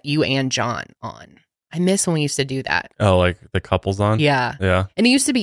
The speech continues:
Speaker 1: easier to do that because sometimes we would record at night, and now
Speaker 2: Yeah,
Speaker 1: we never do
Speaker 2: I
Speaker 1: that. We
Speaker 2: know.
Speaker 1: stick to business
Speaker 2: You'd have to,
Speaker 1: hours.
Speaker 2: like, take a, take a leave from work to come do that
Speaker 1: Yeah.
Speaker 2: now.
Speaker 1: Mm-hmm. Mm-hmm.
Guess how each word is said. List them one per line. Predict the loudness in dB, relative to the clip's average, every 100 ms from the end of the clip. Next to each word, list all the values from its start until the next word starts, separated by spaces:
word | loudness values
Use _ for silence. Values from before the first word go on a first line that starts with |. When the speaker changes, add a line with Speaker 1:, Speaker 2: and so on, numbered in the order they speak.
| -2
Speaker 1:
easier | -2 -2 -4
to | -4
do | -2 0
that | 2 0
because | -2 -4 -6
sometimes | -4 -6 -4 -4
we | -4
would | -4 -4
record | -6 -2 -2 0
at | -2
night, | -2 -2 -2
and | -4 -2
now | 2
Speaker 2:
Yeah, | 2 2
Speaker 1:
we |
never | 0 0 -2
do | 0
Speaker 2:
I |
Speaker 1:
that. | 2 2
We | 2
Speaker 2:
know. |
Speaker 1:
stick | 2 2 2
to | 0
business | -2 -2 -2 -2
Speaker 2:
You'd | 2 4
have | 4 4
to, |
Speaker 1:
hours. | 4
Speaker 2:
like, | 4 0 _ _
take | -4 0
a, | 0 -2 -6 -4
take | 0
a |
leave | 2 2 0
from | -4 0
work | 0 0
to | -4
come | -2 -2
do | 0
that | 2
Speaker 1:
Yeah. | 4 4 2
Speaker 2:
now. | 0 -4 -10
Speaker 1:
Mm-hmm. | -8 -4 -4 -6 _ _ _ -14
Mm-hmm. | -10 -10